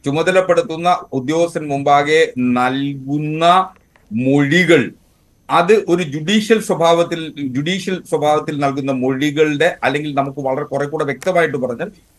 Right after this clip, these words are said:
വൺ സിക്സ്റ്റി ഫോർ സി ആർ പി സിയിൽ നമ്മൾ പലപ്പോഴും ചർച്ചകൾക്ക് എപ്പോഴും വരുന്ന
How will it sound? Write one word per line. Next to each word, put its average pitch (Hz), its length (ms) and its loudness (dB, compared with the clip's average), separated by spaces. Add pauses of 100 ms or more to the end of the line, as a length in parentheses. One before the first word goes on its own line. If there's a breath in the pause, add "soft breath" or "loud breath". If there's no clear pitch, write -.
(140)
വൺ 202 200 2
സിക്സ്റ്റി 208 360 -4
ഫോർ 175 340 -2
സി 160 120 -8
ആർ 156 200 2
പി 156 160 -6
സിയിൽ 151 320 -4
നമ്മൾ 143 280 -4
പലപ്പോഴും 143 400 -4
ചർച്ചകൾക്ക് 139 520 -6
എപ്പോഴും 131 300 -6
വരുന്ന 131 340 -2